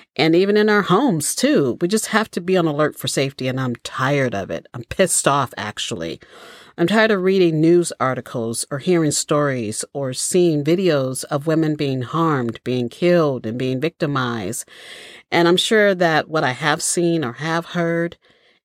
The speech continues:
it, it's just a, um, it's just a small percentage of what's actually gaining attention in the news. You know, I'm sure it's a whole lot more that's not even being reported.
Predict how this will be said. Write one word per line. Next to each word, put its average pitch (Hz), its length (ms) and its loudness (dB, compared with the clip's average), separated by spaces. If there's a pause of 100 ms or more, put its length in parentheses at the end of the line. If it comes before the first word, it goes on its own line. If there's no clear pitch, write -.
(100)
it, 147 600 2 (100)
it's 175 220 2
just - 460 -4 (340)
a, 151 380 -2
um, 131 540 -8 (400)
it's - 140 -2
just 254 160 2
a 139 60 2
small 160 440 2
percentage 139 760 -2
of 143 180 -2
what's 143 440 -2
actually 131 460 -4
gaining 143 380 0
attention 156 440 0
in 135 80 0
the 131 80 0
news. 135 540 0 (360)
You 151 100 -2
know, 147 280 4
I'm 170 140 2
sure 262 280 2
it's - 120 -2
a 113 60 -4
whole 185 280 -2
lot 180 200 0
more 180 200 2
that's 135 200 0
not 190 120 2
even 180 160 -2
being 185 220 0
reported. - 600 -2